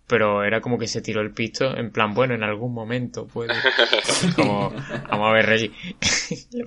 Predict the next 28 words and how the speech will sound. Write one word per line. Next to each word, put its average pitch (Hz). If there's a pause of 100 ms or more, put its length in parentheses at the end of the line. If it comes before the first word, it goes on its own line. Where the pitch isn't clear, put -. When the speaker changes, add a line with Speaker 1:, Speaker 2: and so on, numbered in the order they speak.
Speaker 1:
pones 107
eso 110
a 110
una 107
Switch 110
y 110
revienta". 107
Speaker 2:
<laughs> 131 (1300)
Bueno, 113
a 101
no 98
ser 107
que 101
sea 98
con 101
la, 87
con 90
la 87
cosa 92
esta 95
de 92
la 87
nube, 92
¿no? 92 (460)
Si -
no 92
es 95
así, 104